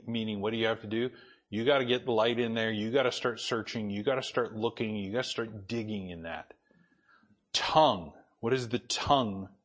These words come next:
do? The tongue utters words. Without the tongue, it is impossible to speak the right way.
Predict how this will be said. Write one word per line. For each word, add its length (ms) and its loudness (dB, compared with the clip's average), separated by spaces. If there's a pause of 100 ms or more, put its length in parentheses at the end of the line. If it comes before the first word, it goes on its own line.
(240)
do? 300 -4 (520)
The 80 -4
tongue 540 -2
utters 340 0
words. 920 -6 (680)
Without 280 2
the 80 -2
tongue, 500 -2
it 140 -2
is 280 -2
impossible 1160 -4 (180)
to 120 -8
speak 1000 -6 (1120)
the 80 -2
right 220 0
way. 140 -10